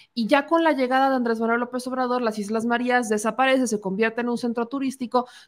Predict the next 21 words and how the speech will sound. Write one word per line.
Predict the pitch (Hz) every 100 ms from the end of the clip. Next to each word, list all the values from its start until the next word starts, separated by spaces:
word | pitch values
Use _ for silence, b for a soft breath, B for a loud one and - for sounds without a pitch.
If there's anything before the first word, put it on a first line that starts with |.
| -
trasladan | 196 190 214 220 226
a | 226
los | 220
presos | 220 247 226 196
de | 190
Islas | 202 214
Marías | 226 233 240 233
a | 196
otros, | 196 208 226 226 -
a | - 190
otros | 208 226 233
penales. | 269 320 330 214 b b _
Entonces, | 240 311 320
toda | 392 415 466
la, | 392 311 -
toda | 392 453
la | 440
experiencia | 415 - 277 294 330 311 254 240 -
de | 214
Francisco | 208 214 214 254 -
Garduño, | 285 269 254 240 190